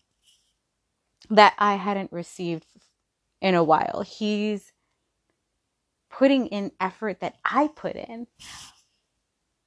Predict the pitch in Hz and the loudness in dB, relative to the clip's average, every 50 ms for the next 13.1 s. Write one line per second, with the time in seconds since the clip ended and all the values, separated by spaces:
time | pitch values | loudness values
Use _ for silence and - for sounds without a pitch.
0 | _ _ _ _ _ _ _ _ _ _ _ _ _ _ _ _ - 226 226 - | _ _ _ _ _ _ _ _ _ _ _ _ _ _ _ _ -4 -4 -2 0
1 | 233 233 220 - 226 214 165 175 185 185 226 269 - - 208 180 180 175 170 - | -2 -2 0 2 0 0 2 0 -2 -2 -2 -4 -6 -6 -8 -6 -6 -6 -8 -4
2 | - 190 233 262 - - 170 - - - - _ 202 180 - - 190 185 175 170 | -4 -4 -4 -4 -4 -6 -6 -6 -6 -10 -8 _ -6 -6 -4 -2 -2 0 0 -2
3 | 165 - - - _ _ _ _ _ _ _ _ _ _ _ _ _ _ _ _ | -4 -6 -14 -20 _ _ _ _ _ _ _ _ _ _ _ _ _ _ _ _
4 | _ _ _ _ _ _ _ _ _ _ 214 196 190 190 185 175 165 151 - - | _ _ _ _ _ _ _ _ _ _ 4 6 6 6 4 0 -2 -4 -2 0
5 | 185 220 294 233 - - - - - - 196 196 175 - 196 185 180 - 180 160 | 0 0 0 0 -4 -8 -10 -10 -10 -10 -10 -12 -10 -8 -8 -8 -8 -8 -6 -2
6 | 165 170 196 262 277 226 180 - - - - - - _ _ _ _ _ - - | -2 0 0 0 -2 -4 -6 -8 -10 -12 -12 -12 -16 _ _ _ _ _ -16 -16
7 | _ _ _ _ _ _ 240 240 240 240 226 - 254 262 - - _ _ _ - | _ _ _ _ _ _ -4 -2 -2 -2 -4 -6 -10 -12 -14 -16 _ _ _ -8
8 | 226 220 208 202 190 - _ _ _ _ _ _ _ _ _ _ _ _ _ _ | -4 -2 -2 -2 -2 -4 _ _ _ _ _ _ _ _ _ _ _ _ _ _
9 | _ _ _ _ _ - 190 196 202 208 196 - - 190 170 170 - - 190 - | _ _ _ _ _ -4 -4 -2 -4 -4 -6 -10 -10 -10 -10 -10 -10 -12 -10 -8
10 | 185 175 156 - - 208 202 202 202 196 - - 196 190 185 175 175 170 170 165 | -8 -8 -8 -8 -4 -2 -2 -2 -2 -4 -6 -8 -8 -6 -4 -2 -2 -2 -2 -4
11 | 160 160 160 160 170 170 - _ _ _ _ _ _ _ _ _ _ _ _ _ | -4 -4 -6 -6 -8 -8 -12 _ _ _ _ _ _ _ _ _ _ _ _ _
12 | - - - - 220 208 - - _ 190 208 208 208 190 175 170 160 170 165 180 | -20 -10 -2 0 0 0 0 -4 _ -6 -4 -2 -2 -2 -4 -4 -2 0 0 0
13 | - | 0